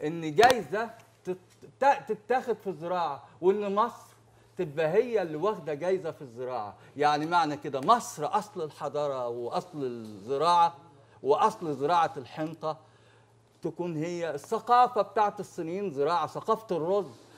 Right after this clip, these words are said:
هي اللي مشكلة حياة الصينيين. الرز ده بيحتل مكانة مرموقة في الصين. لو تعرف، أنا سيادتك زرت الصين أكتر من عشر مرات، ال-، بشوف الاهتمام وبشوف التقدم،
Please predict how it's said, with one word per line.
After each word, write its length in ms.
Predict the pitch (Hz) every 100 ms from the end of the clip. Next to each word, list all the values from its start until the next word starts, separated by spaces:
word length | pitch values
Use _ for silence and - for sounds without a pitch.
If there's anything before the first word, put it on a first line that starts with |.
| -
هي 180 | 180 233
اللي 100 | 220
مشكلة 420 | 196 202 - 233
حياة 240 | 220 190 202
الصينيين. 760 | 180 - 151 139 139 160 123 101 - - - 156
الرز 520 | 165 190 233 151 139
ده 300 | 143 226 226
بيحتل 720 | 160 160 - - 208 208 180
مكانة 420 | 160 151 202 190
مرموقة 520 | 165 151 156 202 -
في 80 | 165
الصين. 480 | 156 - 190 202 185 - -
لو 120 | 156
تعرف، 400 | 139 214 185 165 -
أنا 600 | 147 151 151 156 156 139 143
سيادتك 320 | 190 185 156
زرت 360 | 151 185 160 - _ -
الصين 260 | 139 - 185
أكتر 320 | 190 190 175
من 80 | 151
عشر 320 | 170 190 165
مرات، 400 | 131 127 151 127 - - - - -
ال-، 260 | 123 123 123
بشوف 360 | 131 131 254 -
الاهتمام 680 | 185 156 - 151 165 156 120
وبشوف 340 | 120 120 226
التقدم، 640 | - 214 - 226 180 220